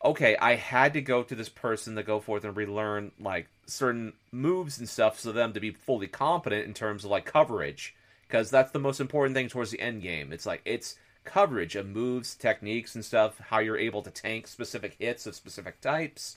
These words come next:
how you're able to outspeed certain Pokemon in that regards.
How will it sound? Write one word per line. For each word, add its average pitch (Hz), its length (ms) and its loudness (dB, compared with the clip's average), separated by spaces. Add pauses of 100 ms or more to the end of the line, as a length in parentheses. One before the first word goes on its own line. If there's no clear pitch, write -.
(300)
how 95 80 2
you're 110 180 2
able 110 220 -2
to - 120 -12
outspeed 120 760 0
certain 131 260 -4
Pokemon 131 560 0
in 131 120 -6
that 127 180 2
regards. 131 500 4